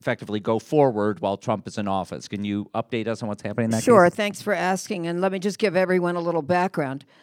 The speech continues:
Speaker 2: So we know that the Access Hollywood tapes, of course, were broadcast during the campaign. And then a few days after that,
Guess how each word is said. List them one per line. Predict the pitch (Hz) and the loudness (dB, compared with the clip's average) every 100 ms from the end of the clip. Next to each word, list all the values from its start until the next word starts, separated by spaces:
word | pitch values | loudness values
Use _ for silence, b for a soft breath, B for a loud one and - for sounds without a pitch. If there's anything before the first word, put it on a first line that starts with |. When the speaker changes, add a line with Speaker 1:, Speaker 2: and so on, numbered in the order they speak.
| b | b
Speaker 2:
So | - - 202 | -8 2 4
we | 190 214 | 4 0
know | 208 220 220 233 247 269 - | 2 6 6 6 4 2 0
that | 196 185 180 180 - _ b b b | 0 2 2 0 -2 _ b b b
the | 196 | 2
Access | 214 226 - 220 185 | 4 4 4 4 4
Hollywood | - 220 226 226 170 160 | 0 0 4 4 4 2
tapes, | - 175 139 - - - b b b - | 2 2 2 -4 -14 -16 b b b -2
of | 165 | -2
course, | - 208 180 196 | 2 4 4 4
were | 160 | 2
broadcast | 175 185 190 - 185 151 - | 4 4 4 0 0 0 -2
during | 175 175 175 | -2 0 0
the | 160 | -2
campaign. | - 180 147 - 202 175 123 113 160 b b b b b b | -2 -2 -2 -2 -2 -2 -4 -8 -14 b b b b b b
And | 180 202 | 0 4
then | 214 214 208 - | 6 6 4 0
a | |
few | 170 240 | 0 0
days | 202 208 196 185 - - | 4 6 6 4 -2 -4
after | - 196 202 190 | 2 4 4 0
that, | 156 156 147 156 - | 2 2 2 0 -4